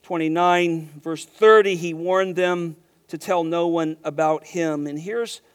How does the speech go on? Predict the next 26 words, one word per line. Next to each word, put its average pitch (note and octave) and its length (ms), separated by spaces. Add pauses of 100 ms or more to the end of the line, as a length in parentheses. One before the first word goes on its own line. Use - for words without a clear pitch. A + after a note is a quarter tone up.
(340)
what E3+ 140
he's D#3 180
doing. C#3+ 460
Verse D#3 240
thirty-one, C#3+ 680
"And D#3+ 100
he E3 60
began F#3+ 420
to E3+ 100
teach - 400
them F#3 180
that F3 140
the F3+ 80
Son G#3 260
of A3 100
Man F#3+ 320
must F#3 280
suffer G3 380
many G3 400
things F#3 480
and E3 140
be F#3 120
rejected G3 580
by F3 120
the E3+ 140
elders F#3 480